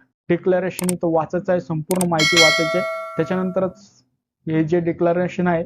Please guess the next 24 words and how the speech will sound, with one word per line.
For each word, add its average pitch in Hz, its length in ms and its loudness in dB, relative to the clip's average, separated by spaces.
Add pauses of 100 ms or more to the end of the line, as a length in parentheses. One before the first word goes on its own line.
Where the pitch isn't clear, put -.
याच्यावरती 165 420 0
सह्या 170 320 0
करून 185 260 -4 (360)
तुम्हाला 180 320 4
द्यायचे 165 340 0
आहेत. 139 120 -4 (300)
इथं 160 260 -2
खाली 160 200 -2
आल्यानंतर 185 440 0
काही 190 160 -2
अंडरटेकिंग 175 600 -2
फॉर्म 170 380 0
असतील 165 320 -2 (320)
किंवा 170 160 2
काही 170 200 0
माहिती 156 420 0
आहे, 156 180 0
जसं 156 260 -6
की 175 60 2
इथं 165 260 0
नाव 156 240 0
ते 160 340 -2
येत 165 180 0
असतं, 170 300 -2